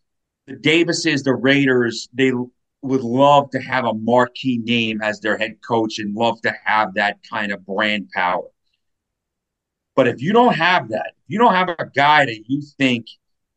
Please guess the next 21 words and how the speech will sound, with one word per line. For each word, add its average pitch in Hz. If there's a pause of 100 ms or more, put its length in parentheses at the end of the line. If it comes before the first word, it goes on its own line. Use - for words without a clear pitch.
is 113 (420)
a -
can't 156
miss 127 (420)
type 120
hire, 101 (1800)
and 123
there 117
aren't 143
many 135
out 135
there, 87 (140)
let's 113
be 113
honest, 101 (1500)
I 147
would 147
stick -
with 127
Antonio 113
Pierce. 101